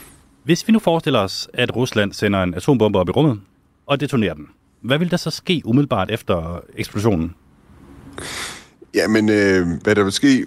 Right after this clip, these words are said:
Speaker 2: vi har vi faktisk, øh, erfaring fra, øh, for, for, øh, amerikanerne har testet atomvåben, øh, i rummet tilbage i, i tresserne.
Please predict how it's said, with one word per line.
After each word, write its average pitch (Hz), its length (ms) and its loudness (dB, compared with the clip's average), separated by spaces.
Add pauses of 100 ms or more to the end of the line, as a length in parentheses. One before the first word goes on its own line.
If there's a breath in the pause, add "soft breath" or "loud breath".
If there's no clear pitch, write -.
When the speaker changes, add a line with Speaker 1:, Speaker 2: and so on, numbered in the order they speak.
(140)
Speaker 2:
vi 104 80 0
har 113 120 2
vi 107 120 -2
faktisk, 110 440 -2
øh, 98 60 4
erfaring 90 680 0
fra, 92 400 0
øh, 90 160 -2
for, 98 320 0 (100)
for, 87 280 2
øh, 80 320 4 (160)
amerikanerne 90 760 0
har 90 280 0
testet 90 540 -2
atomvåben, 80 760 0
øh, 76 280 -4
i 95 60 -6
rummet 90 420 0
tilbage 87 380 0
i, 82 300 -4
i 85 160 -8
tresserne. 95 540 0